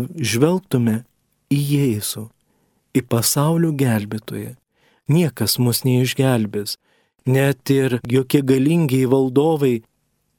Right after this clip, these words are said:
tik tai Jėzus. Tik Jėzus yra mūsų džiaugsmo ir gyvybės šaltinis, mūsų palaima kasdienybėje. Jonas Krikštytojas sako: „Štai tas,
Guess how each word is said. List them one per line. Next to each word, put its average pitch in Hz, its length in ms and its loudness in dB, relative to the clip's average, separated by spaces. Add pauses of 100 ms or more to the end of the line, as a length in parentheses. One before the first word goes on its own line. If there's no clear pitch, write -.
(300)
tik 175 240 2
tai 135 160 -2
Jėzus. 110 720 -4 (640)
Tik 139 200 0
Jėzus 170 480 2
yra 151 180 2 (260)
mūsų 151 600 2 (320)
džiaugsmo 175 580 0
ir 160 120 -2
gyvybės 147 520 0
šaltinis, 120 840 -4 (300)
mūsų 151 400 0
palaima 147 560 2
kasdienybėje. 131 920 0 (680)
Jonas 156 460 2
Krikštytojas 147 720 0
sako: 156 360 0
„Štai 190 320 0 (140)
tas, 185 360 0